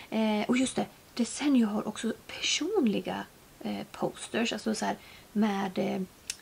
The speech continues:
jag menar, man kan lägga till namn, så här barnposter-, posters med datum, eh, om man vill ge bort en poster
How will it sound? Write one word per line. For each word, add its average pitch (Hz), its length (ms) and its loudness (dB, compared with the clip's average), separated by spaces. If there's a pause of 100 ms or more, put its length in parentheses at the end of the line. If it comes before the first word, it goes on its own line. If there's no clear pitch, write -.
(280)
jag - 220 -2
menar, 202 120 2
man 190 120 -2
kan 202 100 -2
lägga 196 140 0
till 190 260 0
namn, 285 720 0 (220)
så - 100 -8
här 190 80 -4
barnposter-, 233 840 0
posters 247 520 -2
med 214 200 2
datum, 247 840 0 (320)
eh, 220 180 -2
om 226 100 4
man 233 120 4
vill 233 80 4
ge 240 60 2
bort 226 260 -2
en 226 100 2
poster 226 320 -2